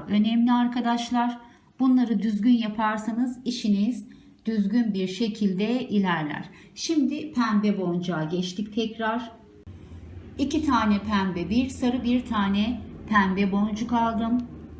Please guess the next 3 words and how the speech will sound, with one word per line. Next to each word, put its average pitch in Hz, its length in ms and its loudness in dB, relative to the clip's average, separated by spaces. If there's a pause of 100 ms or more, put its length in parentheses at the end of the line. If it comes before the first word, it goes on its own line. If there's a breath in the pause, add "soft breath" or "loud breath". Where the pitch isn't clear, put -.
(160)
Misinamın 196 580 2
altına 180 600 0 (460 loud breath)
ilerlettim. 226 1160 0